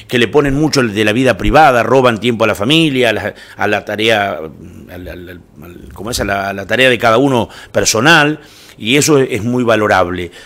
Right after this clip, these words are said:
No te vas a ir nunca de Bomberos del todo, es un impas, vos lo dijiste claramente. La pregunta es, eh, Fernanda,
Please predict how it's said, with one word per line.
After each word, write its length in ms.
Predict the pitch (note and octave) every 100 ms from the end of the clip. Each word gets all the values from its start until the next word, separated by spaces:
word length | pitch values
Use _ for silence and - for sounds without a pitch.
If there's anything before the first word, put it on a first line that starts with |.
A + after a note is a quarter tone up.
| - -
No 120 | D3
te 80 | A#2+
vas 160 | A2
a 60 | G#2
ir 120 | G2+
nunca 320 | A#2 A2+ G#2
de 80 | G2
Bomberos 440 | G2 G2+ G#2+ G2
del 180 | F#2 G2
todo, 360 | E2+ F2+ E2+ D#2+ -
es 220 | A2 G2+
un 100 | C3+
impas, 300 | A#2+ F2+ F2
vos 160 | F#2+ A2+
lo 80 | G#2+
dijiste 400 | F#2+ G#2 G#2 F2
claramente. 560 | G2+ F#2+ F2+ D2+ E2+ - - -
La 160 | G#2+
pregunta 340 | G2 C#3 D3 C#3
es, 240 | C3 A#2 -
eh, 420 | A2 G#2+ G#2 G2+
Fernanda, 580 | - G#2+ B2+ B2+ B2 F#2+